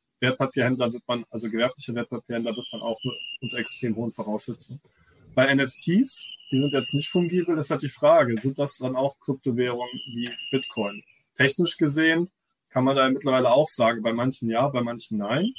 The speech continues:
Am Ende des Tages ist es halt leider eine Einzelfallbetrachtung. Meine persönliche Meinung ist, man gerät bei N F Ts relativ schnell in die Gewerblichkeit.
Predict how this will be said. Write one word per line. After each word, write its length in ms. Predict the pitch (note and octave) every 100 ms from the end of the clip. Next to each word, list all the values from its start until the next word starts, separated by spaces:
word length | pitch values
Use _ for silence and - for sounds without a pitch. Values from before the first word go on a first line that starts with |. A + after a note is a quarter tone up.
| - - - - - -
Am 100 | A#2
Ende 200 | C3 D#3+
des 180 | D#3 D3
Tages 460 | - C3+ D3 D3 C#3
ist 140 | C3+
es 120 | C#3+
halt 140 | C#3 B2+
leider 160 | C3
eine 160 | C3 A#2+
Einzelfallbetrachtung. 1040 | C3+ C#3+ B2+ A2 G#2 - - - C3+ D3+ - _ _ _
Meine 260 | A#2 B2+ E3+
persönliche 540 | E3+ D3+ D#3+ E3+ D3+
Meinung 360 | C#3+ D3 D#3+ D3+
ist, 380 | F3 - - - - - -
man 160 | C3 C3+ -
gerät 300 | - B2+ D3
bei 80 | C#3
N 80 | C#3
F 120 | C3+
Ts 240 | - C#3+ C#3
relativ 360 | C3+ C#3 C3
schnell 440 | - - C3 C3 C#3
in 120 | B2
die 120 | A#2
Gewerblichkeit. 880 | A#2+ A#2 A#2 B2 - - - - -